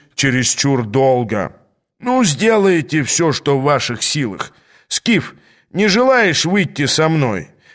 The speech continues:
Вряд ли тебе захочется при этом присутствовать». Шайкстер даже не подозревал, как он прав.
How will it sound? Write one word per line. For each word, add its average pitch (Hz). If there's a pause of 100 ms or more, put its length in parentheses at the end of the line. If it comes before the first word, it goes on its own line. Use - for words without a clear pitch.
Вряд 220
ли 151
тебе 151
захочется 135
при 139
этом 123
присутствовать». 110 (320)
Шайкстер 185 (220)
даже 165
не 175
подозревал, 156
как 180
он 165
прав. 127